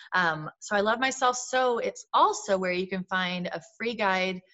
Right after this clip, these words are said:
to start loving your life today. It's five simple steps, and you can get that on the front page. If you want to read a free chapter of the book, you can just click right under my book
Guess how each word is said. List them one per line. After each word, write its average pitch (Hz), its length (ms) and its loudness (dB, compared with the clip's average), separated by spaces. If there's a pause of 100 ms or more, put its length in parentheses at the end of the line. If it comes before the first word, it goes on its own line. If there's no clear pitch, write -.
(160)
to - 80 -6
start 202 220 0
loving 202 240 0
your 196 100 0
life 180 280 -2
today. 190 520 -4 (260)
It's - 80 -18
five 190 220 2
simple 208 340 -4
steps, - 640 -4
and 170 320 -4
you 175 140 -6
can 175 240 -8 (640)
get 202 160 -2
that 190 200 0
on 175 120 -4
the 160 80 -10
front 185 260 -4
page. 175 460 -4 (320)
If 196 180 -4
you 208 140 0
want 202 420 0
to 202 100 -4
read 208 200 0
a - 20 -2
free 220 260 -8
chapter 214 340 -4
of 190 60 -2
the 185 60 -4
book, 240 200 -2 (420)
you 214 100 -4
can 208 80 0
just - 120 -4
click 220 200 -6
right 214 180 0
under 208 160 -2
my 185 140 -2
book 226 240 -4